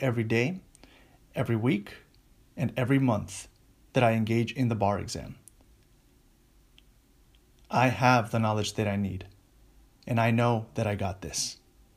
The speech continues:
All right. I leave you with that. Wishing you great success.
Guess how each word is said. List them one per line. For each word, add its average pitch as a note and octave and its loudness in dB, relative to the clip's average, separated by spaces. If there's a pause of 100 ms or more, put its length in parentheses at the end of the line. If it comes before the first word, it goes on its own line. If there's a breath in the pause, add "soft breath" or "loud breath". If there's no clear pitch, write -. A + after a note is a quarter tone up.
(840)
All G#2+ 2
right. G#2+ 0 (680)
I G#2+ -2
leave B2 2
you C3 4
with B2+ 0
that. B2 2 (800 soft breath)
Wishing A2 2
you A#2 2
great A2+ 0
success. - -2